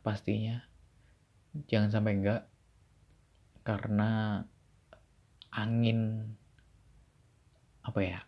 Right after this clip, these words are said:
angin sepak bola kita ke arah yang lebih baik tuh sedang berhembus sangat kencang ya.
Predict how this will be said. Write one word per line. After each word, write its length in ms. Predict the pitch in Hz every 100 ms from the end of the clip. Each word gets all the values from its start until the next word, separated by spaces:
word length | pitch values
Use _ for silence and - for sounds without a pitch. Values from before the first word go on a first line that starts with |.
| _ -
angin 460 | 104 113 110 107 107 107 107 107 101 98 98 - - _ _ - - -
sepak 480 | - 107 101 101 -
bola 320 | 113 104 104
kita 640 | 104 101 113 107 107 104
ke 80 | -
arah 240 | - 107 107
yang 160 | 104
lebih 160 | 110 101
baik 200 | 104 104
tuh 160 | - -
sedang 320 | - 104 98
berhembus 480 | 92 98 98 98 -
sangat 320 | - 101 101
kencang 560 | - 95 95 101
ya. 20 | 104